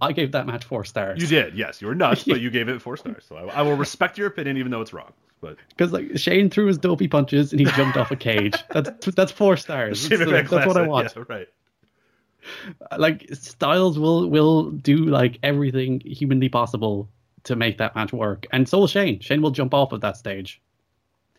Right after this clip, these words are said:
Speaker 2: Yeah, there's, there's obviously, you were joking about the roller coaster, but they've literally built a roller coaster on the stage, and, and, and there's pretty much no doubt in my mind that Shane McMahon is going off that <laughs> damn roller coaster one way or
Speaker 1: Yeah.
Speaker 2: another.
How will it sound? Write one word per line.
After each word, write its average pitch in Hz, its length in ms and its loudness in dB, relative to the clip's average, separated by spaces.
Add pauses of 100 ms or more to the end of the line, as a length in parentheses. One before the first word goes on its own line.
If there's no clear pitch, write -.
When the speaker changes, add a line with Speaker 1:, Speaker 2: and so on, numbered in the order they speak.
(360)
Speaker 2:
Yeah, 165 220 2
there's, 143 200 -2
there's 123 320 -6
obviously, 135 360 -2
you 110 420 -10
were 113 60 -8
joking 156 280 -4
about 110 100 -4
the 95 60 -10
roller 143 160 -4
coaster, 104 240 -10
but 104 100 -8
they've 123 180 -4
literally 135 320 -4
built 127 260 -6
a 104 40 -6
roller 104 200 -6
coaster 98 280 -10
on 98 160 -2
the 92 80 -10
stage, 92 380 -6
and, 90 120 -10
and, 95 220 -10
and 104 160 -8
there's 107 120 -8
pretty - 240 -6
much 127 160 -2
no 120 200 -2
doubt 107 140 0
in 95 60 -4
my 92 100 -6
mind 87 180 -6
that 78 60 -14
Shane 82 200 -10
McMahon 85 140 -10
is 78 80 -16
going 82 180 -12
off 78 120 -18
that - 200 -14
<laughs> - 40 -16
damn 190 260 -4
roller 180 160 -4
coaster - 320 -12
one 113 160 -8
way 104 120 -8
or 98 60 -8
Speaker 1:
Yeah. - 80 2
Speaker 2:
another. 98 240 -8